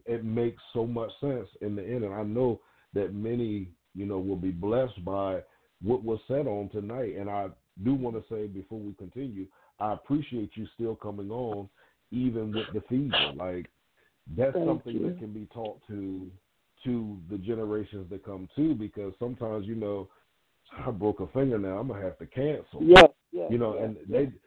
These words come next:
Speaker 1: they, they don't mean to do that, but they've never been taught that lesson. And
Speaker 2: That's right.
Speaker 1: listen, I don't feel
Speaker 2: That's right.
Speaker 1: good, but nevertheless, it's ministry, and I still gotta go.
Speaker 2: Gotta
Speaker 1: So
Speaker 2: go.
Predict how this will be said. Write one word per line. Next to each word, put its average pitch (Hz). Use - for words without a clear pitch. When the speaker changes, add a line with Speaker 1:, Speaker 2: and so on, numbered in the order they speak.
Speaker 1:
they, 123
they 139
don't 139
mean 135
to 131
do 123
that, 120
but 117
they've 127
never 123
been 117
taught 151
that 120
lesson. 127
And 98
Speaker 2:
That's 175
right. -
Speaker 1:
listen, 92
I 95
don't 113
feel 127
Speaker 2:
That's 104
right. 104
Speaker 1:
good, 92
but 92
nevertheless, 113
it's 92
ministry, 101
and 98
I 98
still 123
gotta 85
go. 80
Speaker 2:
Gotta 175
Speaker 1:
So 190
Speaker 2:
go. 185